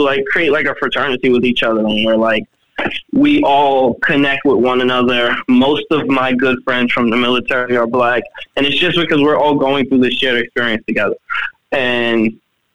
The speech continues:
not to say that, you know, we were plotting or over the other thing. We just acknowledged that we weren't in an ideal situation for us, and we should stick together.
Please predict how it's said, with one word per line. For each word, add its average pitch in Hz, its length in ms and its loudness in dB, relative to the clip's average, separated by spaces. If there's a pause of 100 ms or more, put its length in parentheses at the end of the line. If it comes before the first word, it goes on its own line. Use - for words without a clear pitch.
not 147 260 0
to 156 100 -2
say 151 300 -2
that, 135 280 0
you 135 80 2
know, 123 160 0
we 120 140 2
were 110 160 0 (100)
plotting 135 400 0
or 120 180 -2 (240)
over 139 240 2
the 127 80 2
other 135 180 4
thing. 131 180 0
We 139 100 0
just 147 200 0
acknowledged 147 600 0
that 127 160 2
we 135 140 4
weren't 135 420 2
in 139 340 0 (200)
an 135 140 0
ideal 135 420 0
situation 131 500 0
for 127 140 0
us, 131 140 0 (180)
and 117 320 2
we 120 100 2
should 123 280 -2
stick 127 220 -4
together. 120 380 0